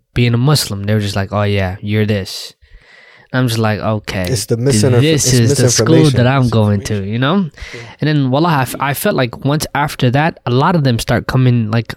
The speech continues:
Speaker 1: some of those people now, they look at me as like, "Bro, never mind, I apologize." They have apologized to me after we did those, put the poetry and we, they start seeing, and the day that we decided to,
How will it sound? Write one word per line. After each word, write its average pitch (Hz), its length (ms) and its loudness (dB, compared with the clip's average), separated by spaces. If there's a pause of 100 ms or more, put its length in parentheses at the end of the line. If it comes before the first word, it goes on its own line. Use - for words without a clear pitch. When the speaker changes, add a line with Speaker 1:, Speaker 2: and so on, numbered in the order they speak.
Speaker 1:
some 151 240 0
of 147 60 2
those 143 160 2
people 151 260 0
now, 139 180 0
they 123 140 0
look 135 240 0
at 131 80 2
me 120 120 2
as 110 100 -2
like, 110 260 -4
"Bro, 104 220 0
never 101 260 0
mind, 101 180 -4
I 117 60 0
apologize." 113 480 -2
They 208 140 2
have 185 120 2
apologized 147 580 0
to 117 60 0
me 113 140 2
after 117 560 0
we 113 240 2
did 117 240 0
those, 113 240 2 (540)
put - 160 0
the 127 80 2
poetry 123 600 2
and 113 200 0
we, 117 100 0 (300)
they 127 120 2
start 120 260 0
seeing, 131 240 0
and 120 240 -2
the 120 60 0
day 143 400 0
that 120 240 -2
we 127 420 2
decided 117 540 0
to, 110 260 0